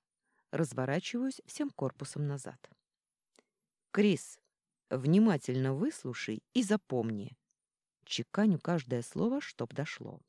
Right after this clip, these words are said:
«В последний раз я стал свидетелем того, как ты цепляешь мою сестру.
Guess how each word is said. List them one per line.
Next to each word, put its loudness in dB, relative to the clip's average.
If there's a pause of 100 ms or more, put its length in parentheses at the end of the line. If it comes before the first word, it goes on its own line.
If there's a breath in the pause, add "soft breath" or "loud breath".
(300 soft breath)
«В -20
последний 4
раз 2
я 0
стал -4
свидетелем 0
того, 0
как -4
ты -2
цепляешь 0
мою 0
сестру. -6